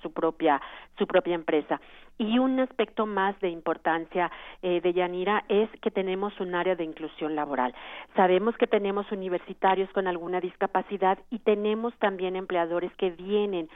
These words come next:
a promover vacantes de, eh, incluyentes y que ellos tienen programas en general de, de inclusión laboral y que también hacemos del conocimiento y del acceso a nuestros universitarios.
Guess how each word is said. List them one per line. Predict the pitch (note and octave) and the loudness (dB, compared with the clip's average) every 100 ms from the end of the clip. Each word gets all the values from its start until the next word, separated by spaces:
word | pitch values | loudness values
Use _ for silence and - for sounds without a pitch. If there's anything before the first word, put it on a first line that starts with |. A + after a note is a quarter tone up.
| - - - | -16 -12 2
a | G3 | 2
promover | - G3+ F#3 E3+ F3 F#3+ G3+ | 4 2 0 2 2 2 0
vacantes | F3+ E3 F3+ F3+ F#3 F#3 - | 0 -2 0 -2 0 -4 -2
de, | E3+ | -2
eh, | C#3+ D#3 D3+ | 0 -2 -6
incluyentes | F3 G#3+ A3 G#3+ G#3+ G#3+ A#3+ | -6 -4 0 2 2 2 0
y | - | 2
que | A3 | 0
ellos | A3+ | 0
tienen | - G#3+ G#3 | -2 -4 -4
programas | G3+ F#3 E3+ F#3+ G3+ G3 F#3+ - - - - | 2 2 4 2 0 -2 -4 -10 -20 -16 -10
en | F3+ | -8
general | - F3+ F3+ F#3+ G3 | -2 2 4 4 2
de, | D3 | 0
de | E3+ D#3+ | 0 0
inclusión | D#3+ D#3+ F3+ - G#3 F#3+ | -2 -6 -8 -2 0 2
laboral | F3 D3+ D3+ F3 A3+ - - | 2 2 2 0 -2 -10 -12
y | - F#3 | -10 -4
que | F#3 | 0
también | F3 E3+ E3 G3+ | 0 0 0 0
hacemos | G3+ - F3 F3 E3 | 0 -4 -6 -6 -2
del | D#3+ D3+ D3 - - - | 0 0 -2 -8 -14 0
conocimiento | G3 F#3 - F#3 F#3 F3+ F#3 | 0 0 -4 -4 -2 0 0
y | |
del | E3+ D#3 | 0 0
acceso | D3+ - C#3+ D3+ | -2 -4 -4 -4
a | |
nuestros | C3+ - C3+ - | -6 -8 -12 -8
universitarios. | C#3 C3 - - B2 A2 - | -8 -8 -8 -4 -2 -2 -6